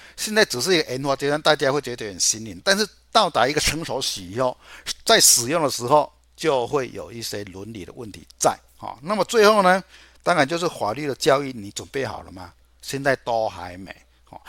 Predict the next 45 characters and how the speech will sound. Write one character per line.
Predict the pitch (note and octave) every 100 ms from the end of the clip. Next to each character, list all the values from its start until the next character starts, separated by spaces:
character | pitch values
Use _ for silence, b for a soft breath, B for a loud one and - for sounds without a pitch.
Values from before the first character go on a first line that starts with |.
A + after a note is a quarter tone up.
| B B
因 | F#3+
为 | A3+
A | G#3 G3+
I | F#3+ F3+
的 | D#3+
发 | F3 E3
展 | A2+ A2
对 | - F3+
于 | B2+
法 | A#2 G2+
律 | D3
的 | C3+
服 | B2 B2+
务 | C#3
跟 | B2+ B2+
司 | - C3
法 | C3 F#2
审 | - F2+
判 | C3 A#2+
等 | F2+
都 | F2+ A#2 B2 - B B B _ _ _
将 | - C3 B2+
带 | D3 B2
来 | F2+
相 | F2 - B2+
对 | C3 C3+
应 | C3
的 | G2+
影 | F2 G2
响。 | - D2+ -
司 | - - G#3
法 | D3+
审 | - A#2+ A#2+
判 | E3 D3+
就 | D#3
是 | D3
我 |
刚 | A#2 B2
刚 | A#2+
讲 | B2+ D#2+
的， | D#2+
你 | F#2+ G#2+ -
证 | G#3 E3
据 | G3+
的 | D#3 C3+